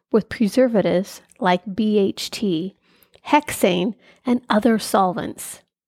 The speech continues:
Used in the extraction process, these industrial chemicals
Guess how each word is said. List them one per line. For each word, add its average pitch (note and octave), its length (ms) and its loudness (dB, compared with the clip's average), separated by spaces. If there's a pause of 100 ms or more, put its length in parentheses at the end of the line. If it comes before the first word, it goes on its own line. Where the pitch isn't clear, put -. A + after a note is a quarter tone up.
(520)
Used A3 500 2
in A#3 200 4
the A3+ 300 2
extraction - 760 -2
process, F3+ 600 -2
these A3 240 -2
industrial G3+ 640 0
chemicals B3+ 800 0